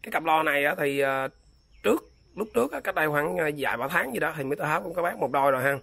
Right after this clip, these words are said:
Thì anh em chơi đánh giá rất là khá cái chất âm của em nó. Thì, à, hôm nay mới về được một đôi nữa.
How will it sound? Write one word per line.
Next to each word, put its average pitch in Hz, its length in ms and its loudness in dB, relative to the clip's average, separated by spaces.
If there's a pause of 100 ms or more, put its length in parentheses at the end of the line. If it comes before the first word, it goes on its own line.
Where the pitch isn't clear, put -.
(240)
Thì 127 80 0
anh 139 120 0
em 143 220 2
chơi 147 220 2
đánh 147 140 0
giá 165 200 2
rất 202 120 -8
là 123 140 -4
khá 143 240 0 (320)
cái 165 80 -10
chất - 120 -12
âm 143 200 -2
của 151 60 -2
em 147 120 -2
nó. 143 180 -2 (500)
Thì, 123 140 0
à, 123 80 2
hôm 139 120 2
nay 139 240 4
mới 156 180 0
về 131 140 2
được 120 100 -2
một 127 100 -8
đôi 139 180 2
nữa. 127 200 -2